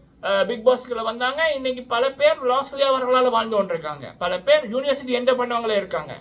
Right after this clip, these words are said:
இன்னொரு பக்கம் ஜனனி குணசீலன் அப்படின்றவங்க. பல பேருக்கு அந்த பொண்ணு அவங்களுக்கு கிடைக்கிற வருமானத்துல பல உதவிகள் பண்ணுது.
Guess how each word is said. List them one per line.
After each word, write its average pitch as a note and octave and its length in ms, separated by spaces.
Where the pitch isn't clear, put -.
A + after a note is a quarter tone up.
இன்னொரு C4 280
பக்கம் C4 260
ஜனனி C4 300
குணசீலன் A#3 480
அப்படின்றவங்க. D#3 460
பல C4+ 300
பேருக்கு D4 280
அந்த B3+ 160
பொண்ணு C4 400
அவங்களுக்கு B3+ 680
கிடைக்கிற A#3+ 260
வருமானத்துல A#3+ 580
பல C#4 240
உதவிகள் C4 420
பண்ணுது. E3 380